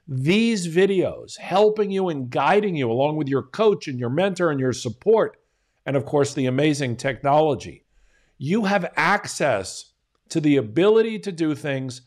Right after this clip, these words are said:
that most people simply don't have access to. And that gives you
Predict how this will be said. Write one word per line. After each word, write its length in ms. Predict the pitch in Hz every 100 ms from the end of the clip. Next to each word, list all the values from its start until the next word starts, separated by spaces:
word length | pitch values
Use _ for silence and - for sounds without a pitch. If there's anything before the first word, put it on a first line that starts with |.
| _ _ -
that 300 | 143 185 175
most 340 | 170 226 226
people 320 | 190 180 175
simply 640 | 156 - 214 254 208 240 208
don't 260 | 190 190
have 160 | 175 185
access 580 | 190 220 - 147 104 -
to. 300 | 120 82 - _ _ _ _
And 160 | 151 143 147
that 440 | 185 180 - 120
gives 320 | 143 143 117
you 360 | 160 180 180